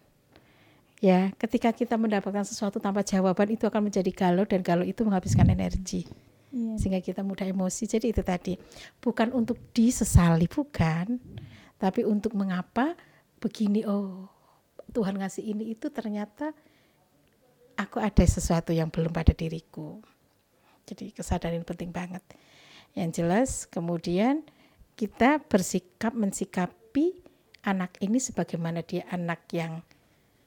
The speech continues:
Speaker 1: sakit, memperlakukan sebagai dia itu anak yang sehat. Beda loh ya. Ya, jadi dia akan jadi orang mandiri. Paling tidak nanti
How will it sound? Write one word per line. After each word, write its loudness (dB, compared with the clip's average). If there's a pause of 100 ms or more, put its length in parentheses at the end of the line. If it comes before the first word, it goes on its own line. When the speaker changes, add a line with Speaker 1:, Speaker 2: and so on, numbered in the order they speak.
Speaker 1:
sakit, 0 (320)
memperlakukan 0
sebagai -4
dia -6
itu -10
anak -12
yang -12
sehat. -12 (640)
Beda 2
loh -6
ya. -16 (1120)
Ya, -8 (480)
jadi -4
dia 0
akan -4
jadi -2
orang -4
mandiri. -4 (300)
Paling -4
tidak -4
nanti -4